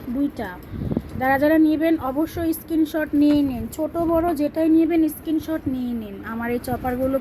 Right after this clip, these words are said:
কিন্তু খুবই ভালো, খুবই ভালো। কাঁচামরিচ, পেঁয়াজ, রসুন, অনেক কিছু আপনারা এটার মধ্যে গ্রে-, ব্লেন্ডারের সা-, ব্লেন্ডারের মতোই হবে কিছুটা, ঠিক আছে? তারপরে দেখাবো আপনাদের একটা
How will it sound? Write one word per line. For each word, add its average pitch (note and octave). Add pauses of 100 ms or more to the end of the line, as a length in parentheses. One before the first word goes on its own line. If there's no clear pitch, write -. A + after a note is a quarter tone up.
কিন্তু C#4+ (100)
খুবই C4
ভালো, G3 (120)
খুবই C4+
ভালো। F#3 (440)
কাঁচামরিচ, C4 (100)
পেঁয়াজ, B3+
রসুন, C4
অনেক D4
কিছু D4+
আপনারা C#4
এটার C4
মধ্যে C4+ (380)
গ্রে-, A3
ব্লেন্ডারের C#4+
সা-, B3
ব্লেন্ডারের D4+
মতোই C4+
হবে A3+ (360)
কিছুটা, A3
ঠিক D4+
আছে? C4 (520)
তারপরে D#4
দেখাবো D#4
আপনাদের D4
একটা D#4